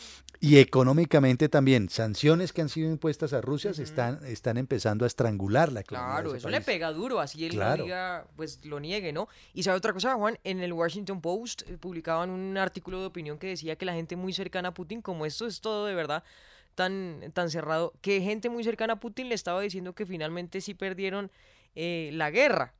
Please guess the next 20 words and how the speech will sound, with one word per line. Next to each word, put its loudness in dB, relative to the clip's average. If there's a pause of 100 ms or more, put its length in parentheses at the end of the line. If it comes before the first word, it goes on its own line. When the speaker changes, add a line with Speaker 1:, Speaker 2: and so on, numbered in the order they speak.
Speaker 2:
como -8
dicen -6
ellos, -6
que -16
usted -10
dice -12
que -12
no, -12
no -10
usan -8
la -4
palabra -2
guerra, -2 (100)
Speaker 1:
Ujú. -2
Speaker 2:
pero 2
el -2
rollo -2
es -8
que, -8 (160)
em, -2